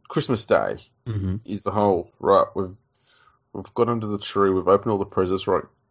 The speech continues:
Speaker 1: get in the car and get the fuck out of Melbourne.
Speaker 2: <laughs>
Speaker 1: And we try and stretch that out, obviously, through Boxing Day.
Speaker 2: Mm-hmm.
Speaker 1: And then by then you're going, "Well, New Year's Eve's only a few more days away."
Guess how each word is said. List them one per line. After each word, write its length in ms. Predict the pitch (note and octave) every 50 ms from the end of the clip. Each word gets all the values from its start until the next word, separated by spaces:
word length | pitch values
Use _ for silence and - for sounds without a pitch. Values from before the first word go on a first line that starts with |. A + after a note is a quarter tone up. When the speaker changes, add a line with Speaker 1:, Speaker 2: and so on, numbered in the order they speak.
| _ _ _ -
Speaker 1:
get 120 | D#3 C#3+
in 60 | -
the 60 | C3
car 240 | B2 - B2 A2 G2+ G#2
and 80 | G2+
get 120 | G2+ G2+ -
the 60 | -
fuck 220 | - A2 G2+ -
out 140 | G2+ G2 F#2
of 40 | F#2
Melbourne. 320 | F#2+ F#2 F2+ F2 - - -
Speaker 2:
<laughs> 1500 | _ - - - - A2 - - - - - C3+ - - C#3 - - - - _ _ _ _ _ _ _ _ _ _ -
Speaker 1:
And 520 | - A2+ A2 A2 A2 G#2+ G#2 G#2 G2+ F#2 - - - - _ _ _ _ _ _ _ _ _ _ -
we 120 | B2+ A#2
try 320 | A#2 - - F3+ G3+ G#3+ G3+
and 80 | D3+
stretch 280 | - - C3 A2 - -
that 140 | G#2 F#2+ F#2+
out, 140 | F#2+ F#2
obviously, 360 | F#2 F#2 F2 F2 - - F#2 F#2
through 600 | - - - G2 F#2+ F#2 F2+ F2+ F2+ F2+ F2+ F2+ - _ _ _ _ _ _ -
Boxing 400 | G#2+ F2+ - - - F2+ F2 E2
Day. 340 | E2+ D2 D2 F2 G#2 - _ _ _ - -
Speaker 2:
Mm-hmm. 340 | B2+ A2 F#2 F#2+ F#2 E2+ F2 - _ _ _ _ _ _ _ _ _ _ _ _ _ _ -
Speaker 1:
And 200 | - A#2 A2+ G#2+
then 120 | G#2+ G#2+ G#2+
by 200 | A#2 D3+ C3+ A#2
then 200 | G#2 G#2 G#2+ G#2+
you're 100 | G#2+ G#2
going, 260 | G#2 F#2+ F#2+ G2+ A2+
"Well, 420 | B2+ C3+ C3+ B2 A#2+ A2+ G#2+ A2 - _ _
New 160 | - C3+ C3
Year's 180 | B2 A2 G2 G#2
Eve's 220 | F#2+ F#2+ F#2 F2+
only 160 | F2+ E2+ D#2+ D#2+
a 40 |
few 180 | - - F#2 F2+
more 120 | F2+ E2+
days 320 | E2 D#2+ E2 D#2+ E2 F2 -
away." 360 | E2 D2+ D2 C#2+ C#2+ D2+ -